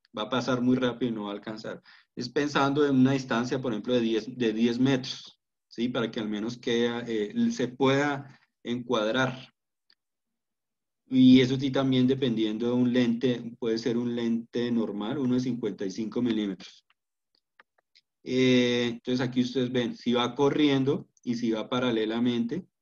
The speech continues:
va a necesitar una velocidad un doscientos cincuentavo, si va en bicicleta un quinientosavo, si es un coche lento de un milavo, que veinte kilómetros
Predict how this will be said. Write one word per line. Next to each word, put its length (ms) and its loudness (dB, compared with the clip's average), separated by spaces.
va 60 -6
a 60 -6
necesitar 340 -4
una 220 -4
velocidad 520 -4
un 320 -8
doscientos 500 -8
cincuentavo, 760 -4
si 220 -4
va 100 -2
en 80 -6
bicicleta 640 -4
un 200 -2
quinientosavo, 920 0
si 240 2
es 120 4
un 200 0
coche 560 4
lento 640 2
de 200 -4
un 180 2
milavo, 640 2
que 280 -2
veinte 340 -6
kilómetros 760 -6